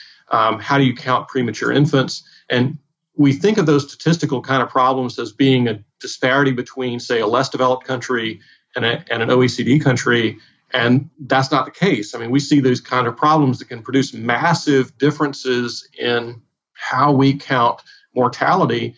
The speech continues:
even between countries like the United States, Britain, France, Spain. These are countries that are in the same kind of economic range, but we're seeing significant differences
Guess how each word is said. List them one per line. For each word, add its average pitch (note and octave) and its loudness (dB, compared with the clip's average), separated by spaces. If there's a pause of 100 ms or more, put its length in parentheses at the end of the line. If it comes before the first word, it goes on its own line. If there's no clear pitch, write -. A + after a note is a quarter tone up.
(280)
even F3+ 4
between D3+ 2
countries C#3 0
like A#2+ 0
the B2 -8
United A2+ -2
States, C#3+ 0
Britain, C3+ 0
France, A#2+ -2
Spain. A#2 -4 (400)
These E3+ 4
are E3+ 2
countries C3+ 0
that B2 2
are A#2 2
in A#2+ -4
the A2+ -8 (180)
same E3 2
kind D3 2
of C#3 -6
economic B2+ -2 (460)
range, A#2+ -2 (460)
but C3+ 0
we're C3+ 0
seeing C#3 2
significant B2+ -2
differences A#2+ -4